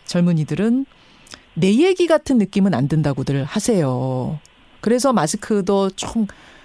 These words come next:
소홀히 하고 또, 어, 뭐 이태원 클럽에서도 볼 수 있듯이 클럽이며 유흥지점이며 유흥도 많이 즐기는 분들이 있고,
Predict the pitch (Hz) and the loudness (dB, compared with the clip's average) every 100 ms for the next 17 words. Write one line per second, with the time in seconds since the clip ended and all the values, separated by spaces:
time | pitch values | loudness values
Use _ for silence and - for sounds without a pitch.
0 | - _ 190 165 330 311 285 226 170 160 | -20 _ -10 0 2 4 2 2 0 0
1 | 143 131 - - _ _ 185 190 185 175 | -2 -4 -8 -20 _ _ -2 0 0 -2
2 | 175 - - _ _ _ 208 131 131 - | -6 -16 -20 _ _ _ -8 -6 -4 -4
3 | 170 202 185 - 277 254 220 180 170 147 | -2 0 0 0 0 2 0 -2 0 -2
4 | 165 147 - 139 214 220 226 - 285 277 | -2 -4 -4 -4 -2 -2 -4 -2 0 2
5 | 220 208 202 165 180 190 160 156 165 156 | 2 2 2 2 2 0 0 -2 -2 0
6 | 151 170 170 170 220 269 262 - 196 196 | 0 0 0 0 2 2 0 0 0 0
7 | 196 196 254 233 190 165 143 151 - 208 | 0 2 2 2 2 2 0 -4 0 0
8 | 196 180 160 143 131 131 131 | 2 0 -4 -4 -2 -2 -6